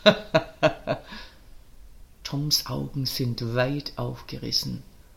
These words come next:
und ihm wird heiß und kalt gleichzeitig.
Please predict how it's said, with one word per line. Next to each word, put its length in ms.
und 160
ihm 200
wird 240
heiß 420
und 240
kalt 560
gleichzeitig. 1300